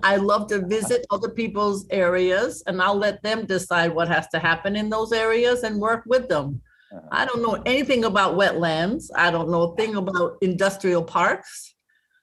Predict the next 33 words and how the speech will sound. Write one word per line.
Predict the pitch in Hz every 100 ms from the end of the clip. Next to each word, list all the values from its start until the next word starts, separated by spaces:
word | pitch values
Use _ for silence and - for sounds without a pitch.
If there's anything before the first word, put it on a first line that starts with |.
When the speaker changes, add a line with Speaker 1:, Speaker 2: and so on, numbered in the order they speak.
| _ _ -
Speaker 1:
et | 220
cetera. | 277 254 175 135 147
So | - -
I'm | 185
more | 190 202 226
than | 233
willing | 214 202 202
to | 220
work | 190 202 202
with | 190 175
others | 185 190 185 170 -
to | 175
figure | 170 196 185
out | 180 170 - 185
what | 180 -
needs | 185 185
to | 180
get | 165 165 -
done. | 160 139
There's | 160 214
some | 220 180 - -
super | - - 302 262
smart | 254 214 175
people | 214 202 254 349 - - - _ _ -
who | 214
have | 202 185
been | 190
elected, | 180 185 185 285 359 -
from | 185 180
what | 175 170
I | 156 190
can | 240 180
see, | 170 127 165 226